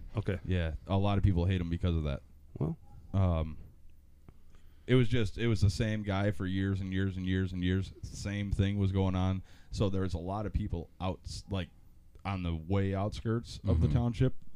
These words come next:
Speaker 2: that wanted change, and he, my dad won, and so, a lot of the other people didn't like it.
Speaker 1: Well, that's small town politics.
Speaker 2: Yeah, yeah, small town.
Speaker 1: Small town.
Speaker 2: S-,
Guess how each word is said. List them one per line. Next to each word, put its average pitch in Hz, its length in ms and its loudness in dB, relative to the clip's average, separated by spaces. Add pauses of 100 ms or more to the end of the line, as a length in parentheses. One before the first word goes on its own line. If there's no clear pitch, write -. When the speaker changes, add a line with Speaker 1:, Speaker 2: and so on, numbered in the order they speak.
(120)
Speaker 2:
that 98 260 4
wanted 101 380 0
change, 139 520 -2 (920)
and 98 380 0 (880)
he, 101 240 2 (140)
my 95 120 -2
dad 90 200 0
won, 95 420 4 (720)
and 85 320 -2 (140)
so, 87 280 -4
a - 80 -8
lot 87 160 -2
of 78 60 -6
the 62 100 -10
other 65 120 -8
people 76 180 0
didn't 69 240 -6
like 73 180 -8
it. 73 120 -8 (100)
Speaker 1:
Well, 107 360 0
that's - 420 -4
small 104 400 -2
town 101 200 0
politics. 92 640 -6
Speaker 2:
Yeah, - 160 4 (400)
yeah, 95 360 2 (520)
small 92 300 -2
town. 101 400 2 (280)
Speaker 1:
Small 101 440 -6
town. 82 200 -12 (240)
Speaker 2:
S-, - 280 -10